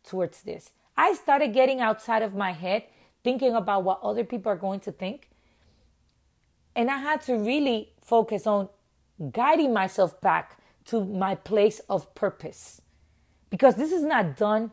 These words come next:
by necessity or by, uh, ego base, need is because God put this in my heart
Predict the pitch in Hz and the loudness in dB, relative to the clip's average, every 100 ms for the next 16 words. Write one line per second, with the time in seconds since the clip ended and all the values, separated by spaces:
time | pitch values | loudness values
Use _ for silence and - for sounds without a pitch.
0 | _ _ _ 147 202 202 175 - _ _ | _ _ _ -6 0 2 0 -8 _ _
1 | _ _ _ 180 180 180 - 202 202 262 | _ _ _ -6 -4 -4 0 0 2 0
2 | 277 294 - - - 196 196 147 208 190 | 0 -4 -10 -20 2 4 4 4 4 4
3 | - - - _ - 214 190 - 240 185 | 2 -10 -20 _ -2 4 4 2 -4 2
4 | 226 165 190 226 262 - _ _ - 226 | 2 2 -2 -2 -6 -14 _ _ -6 -4
5 | 262 302 - _ _ _ _ _ - 285 | -4 -6 -10 _ _ _ _ _ 0 2
6 | 349 - - 156 220 - 220 208 208 _ | 2 -2 -14 -8 -8 -6 -2 -2 -4 _
7 | _ 185 131 226 240 202 - 208 214 185 | _ -12 -4 0 0 -4 -2 -2 -2 -6
8 | 196 165 151 135 190 165 | -6 -8 -10 -14 -12 -14